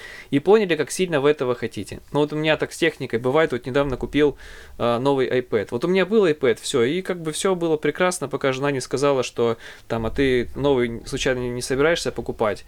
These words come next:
Если собираешься, то верни мне этот». Я такой: «Новый». Вот, я зашёл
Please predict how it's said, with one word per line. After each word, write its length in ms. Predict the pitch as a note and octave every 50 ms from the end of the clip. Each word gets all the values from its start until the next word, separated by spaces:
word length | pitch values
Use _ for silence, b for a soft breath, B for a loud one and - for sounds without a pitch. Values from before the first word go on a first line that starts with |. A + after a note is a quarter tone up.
| B B B B
Если 220 | - B2+ - - A#2
собираешься, 480 | - B2 B2 C3+ C#3+ D3 D3+ - A#2
то 100 | - B2
верни 260 | A2+ A2+ A2+ B2+ C3 C3
мне 200 | B2+ B2 A2+ G#2
этот». 220 | - - - -
Я 80 | A2+ A2
такой: 240 | - - G2+ G2+
«Новый». 380 | G2 A#2+ C3+ C3 A#2 G2+ G#2+ A#2+ - B B B B B B B B B
Вот, 220 | B2 B2 A#2 -
я 140 | C3+ C#3+ D3
зашёл 500 | C#3 C3 B2 - - F3 F3+ F3+ F3 -